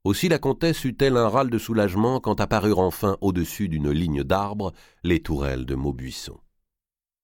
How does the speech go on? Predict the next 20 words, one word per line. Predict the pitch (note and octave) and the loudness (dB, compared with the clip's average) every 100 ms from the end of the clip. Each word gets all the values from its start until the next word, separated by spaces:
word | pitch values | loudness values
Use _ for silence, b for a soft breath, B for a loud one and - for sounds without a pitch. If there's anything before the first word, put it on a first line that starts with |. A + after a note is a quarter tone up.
| _ | _
Bientôt, | F2 G#2+ A2 B2+ C3 b b b _ | 0 0 2 2 2 b b b _
l'équipage | F#2 G#2+ A#2 A#2+ - | -2 0 0 -2 2
pénétra | G#2 F#2+ - | 2 2 2
dans | F2+ | 2
la | E2+ | 2
cour | - E2 | 0 -2
du | D#2+ | -2
château. | - - - A#1 - - _ _ _ _ | -4 -6 -8 -12 -14 -20 _ _ _ _
Un | F#2+ | 0
grand | F#2 G#2 C3 | 2 0 0
silence | - F#2 D2+ C2 - | -2 -2 -2 -4 -10
y | C2 | -8
régnait, | B1 A#1+ A#1 G#1+ _ _ _ - | -8 -10 -10 -14 _ _ _ 0
rompu | F#2 A#2+ C3+ | 2 2 0
seulement | A#2+ A#2+ G#2 A2 A2 | 0 2 2 2 0
par | G2+ F2+ | 0 0
le | E2 | 0
pas | E2 | 0
des | D2+ C2+ | -2 -4
archers. | C#2 - - - | -8 -12 -14 -16